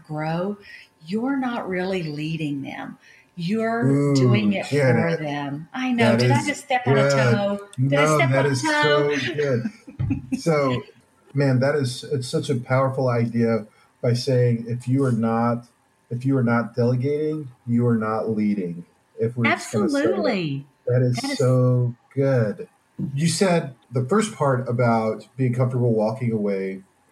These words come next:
Speaker 2: You know, we talk about all the pride issues and we talk about all the delegation issues.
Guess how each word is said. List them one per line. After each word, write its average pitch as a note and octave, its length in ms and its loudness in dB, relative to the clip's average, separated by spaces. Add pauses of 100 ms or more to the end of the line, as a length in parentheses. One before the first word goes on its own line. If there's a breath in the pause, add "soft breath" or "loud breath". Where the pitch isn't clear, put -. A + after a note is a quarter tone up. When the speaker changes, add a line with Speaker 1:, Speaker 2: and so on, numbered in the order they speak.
Speaker 2:
You B2 80 -2
know, A2 60 2
we G#2 100 0
talk G#2 200 -2
about G2+ 160 -2
all G2+ 100 0
the A#2 80 -8
pride G2+ 360 -2
issues F#2+ 500 -10
and G2 80 -18
we F#2+ 60 -16
talk F2+ 260 -10
about G2+ 180 -2
all G2+ 120 0
the A2 80 -6
delegation G#2 760 -4
issues. - 680 -14